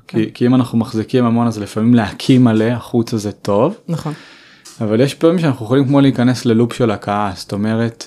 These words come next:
Speaker 1: כן.
Speaker 2: בדיוק אותו קצב שדיברתי עליו מקודם, היכולת לקחת זמן עם משהו, נפגמת שם.
Speaker 1: מהמם.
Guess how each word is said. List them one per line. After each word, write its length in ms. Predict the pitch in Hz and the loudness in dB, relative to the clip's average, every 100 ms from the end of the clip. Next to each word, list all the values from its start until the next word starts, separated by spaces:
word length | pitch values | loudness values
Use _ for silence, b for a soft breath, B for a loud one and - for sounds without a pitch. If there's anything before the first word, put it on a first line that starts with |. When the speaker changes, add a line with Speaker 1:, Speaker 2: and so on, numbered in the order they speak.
| - | -16
Speaker 1:
כן. 160 | 170 151 B - | -14 -14 B -6
Speaker 2:
בדיוק 360 | 104 117 139 | 0 2 2
אותו 220 | 139 139 127 | 2 0 -2
קצב 440 | 151 170 - 117 110 107 _ | 0 -2 0 -2 -2 -10 _
שדיברתי 520 | - 107 98 107 113 | -10 -6 -2 -2 -2
עליו 140 | 113 107 | -4 -4
מקודם, 800 | 110 104 104 - 143 160 120 104 | -4 -4 -8 -2 0 0 0 -2
היכולת 500 | 101 101 - 123 123 | -6 -8 -4 -2 -2
לקחת 380 | 107 - 117 104 | -4 -8 -6 -4
זמן 320 | 113 127 185 | 0 2 2
עם 120 | 185 | 2
משהו, 380 | 120 107 - 120 120 _ _ - | 0 -2 -4 -6 -6 _ _ -6
נפגמת 540 | 104 107 123 131 120 | -6 0 0 0 -2
שם. 180 | 113 92 87 _ | -6 -12 -14 _
Speaker 1:
מהמם. 340 | 180 165 151 | -10 -8 -8